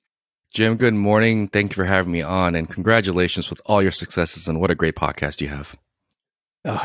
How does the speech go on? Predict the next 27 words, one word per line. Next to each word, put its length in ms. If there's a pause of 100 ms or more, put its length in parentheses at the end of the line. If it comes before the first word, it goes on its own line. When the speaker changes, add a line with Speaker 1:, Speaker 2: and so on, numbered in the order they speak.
Speaker 2:
you're 140
too 300
kind. 400
And, 100
you 60
know, 260 (240)
the 300
show 240
is 160
a 80
success 400
because 240
I 20
have 180
amazing 600
guests 560 (340)
like 260
yourself, 640
really. 420
I'm 240 (100)
just 220
really 180
the 120
conduit 520
for 120
your 260
knowledge 420